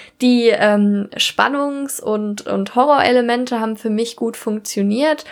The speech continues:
Äh, ich hätte mir jetzt auch tatsächlich nicht irgendwie gewünscht, dass man als Jennifer noch mehr tun kann, als eben wegzurennen, sich zu verstecken oder eben mit dem Panik-Button noch ein bisschen,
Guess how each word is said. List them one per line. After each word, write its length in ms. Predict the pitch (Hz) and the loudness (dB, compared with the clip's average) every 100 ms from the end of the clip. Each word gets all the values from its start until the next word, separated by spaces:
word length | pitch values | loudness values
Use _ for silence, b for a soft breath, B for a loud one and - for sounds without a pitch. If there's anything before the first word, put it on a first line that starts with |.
| B B B | B B B
Äh, 280 | 214 202 196 | 2 2 2
ich 140 | 247 | 0
hätte 220 | 269 269 240 | 0 2 2
mir 100 | 226 | 2
jetzt 200 | 220 - | 0 0
auch 140 | 202 | 0
tatsächlich 600 | - 202 208 208 214 208 | 0 -2 0 0 0 0
nicht 200 | 220 208 | 0 0
irgendwie 340 | 196 196 202 196 | 0 0 -2 -2
gewünscht, 420 | 185 196 220 - | 0 2 0 0
dass 180 | 202 208 | 0 2
man 120 | 196 | 0
als 240 | 185 190 - | 0 -4 0
Jennifer 400 | 190 208 208 202 | 2 2 2 0
noch 220 | 190 196 | 2 2
mehr 320 | 202 185 190 202 | 2 2 2 -4
tun 340 | - 226 254 247 | -2 0 0 0
kann, 300 | - 220 - | 0 0 0
als 320 | 190 196 - | 0 2 0
eben 260 | - 202 202 | 2 2 2
wegzurennen, 560 | 202 - 202 196 202 | 0 0 0 2 2
sich 180 | 202 196 | 2 -2
zu 100 | - | -8
verstecken 600 | 202 190 - 202 214 190 180 | -2 -2 0 -2 0 0 2
oder 240 | 180 180 | 2 4
eben 320 | 180 180 185 B B B - | 4 4 0 B B B 0
mit 180 | 190 | 2
dem 220 | 190 180 185 | 4 0 0
Panik-Button 760 | - 190 196 196 - 185 185 | 2 2 2 0 -2 -2 -2
noch 180 | 190 196 | -2 -2
ein 40 | 190 | -4
bisschen, 580 | 180 - 185 180 180 | -4 -2 0 0 -2